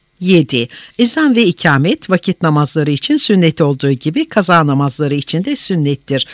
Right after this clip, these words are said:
Çünkü ezan ile ikamet vakitlerin değil, namazların sünnetidirler. Sekiz, bir kısım kaza namazları başka başka yerlerde kaza olarak kılınacakları zaman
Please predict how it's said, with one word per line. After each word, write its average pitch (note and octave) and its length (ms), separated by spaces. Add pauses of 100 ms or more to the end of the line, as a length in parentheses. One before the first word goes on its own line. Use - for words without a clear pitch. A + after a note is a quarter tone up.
(200)
Çünkü A3 320
ezan E3+ 360
ile C3+ 240
ikamet D3 560
vakitlerin C#3 640
değil, C#4+ 420
namazların D#3 560
sünnetidirler. C#3 1120 (340)
Sekiz, - 540 (400)
bir D#4+ 120
kısım A#3 380
kaza E3+ 420
namazları D3 580
başka G#3 340
başka D#3+ 300
yerlerde C#3 580
kaza D#3 400
olarak C#3 420
kılınacakları D3 720
zaman D3 400